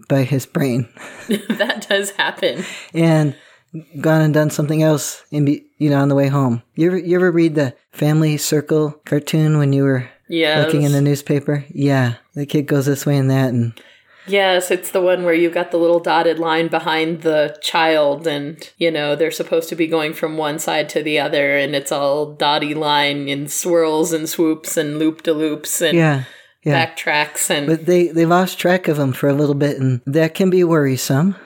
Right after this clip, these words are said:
Speaker 2: Losing track of your child can be worrisome, yes.
Speaker 1: Yes. And they found him, obviously.
Speaker 2: Yes.
Speaker 1: We wouldn't be telling the story the long way.
Speaker 2: <laughs>
Speaker 1: Um, he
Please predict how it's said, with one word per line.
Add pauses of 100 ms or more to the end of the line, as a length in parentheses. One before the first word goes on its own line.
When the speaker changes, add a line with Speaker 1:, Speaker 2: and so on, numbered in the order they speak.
(260)
Speaker 2:
Losing
track
of
your
child
can
be
worrisome,
yes.
Speaker 1:
Yes. (300)
And
they
found
him, (340)
obviously. (120)
Speaker 2:
Yes. (520)
Speaker 1:
We
wouldn't
be
telling
the
story
the
long
way. (380)
Speaker 2:
<laughs>
Speaker 1:
Um, (680)
he